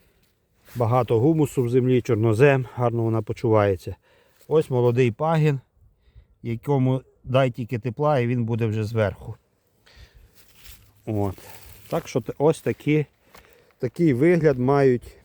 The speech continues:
п'ятирічні, п'ятирічні кущі спаржі. Дуже великі.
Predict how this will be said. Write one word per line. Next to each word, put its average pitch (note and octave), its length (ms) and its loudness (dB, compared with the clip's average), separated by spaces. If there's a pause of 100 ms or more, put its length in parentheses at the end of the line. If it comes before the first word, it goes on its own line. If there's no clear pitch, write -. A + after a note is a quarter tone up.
п'ятирічні, B2 760 -2 (1600)
п'ятирічні B2 800 -2
кущі C3 600 -4 (220)
спаржі. G2+ 640 -4 (2500)
Дуже A2 380 2
великі. B2+ 540 0